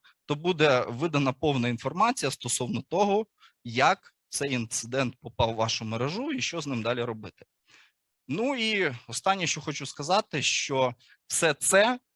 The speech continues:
можливо завдяки такому нескладному,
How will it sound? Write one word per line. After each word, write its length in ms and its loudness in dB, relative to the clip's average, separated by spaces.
можливо 560 2
завдяки 480 -4
такому 560 0
нескладному, 920 -2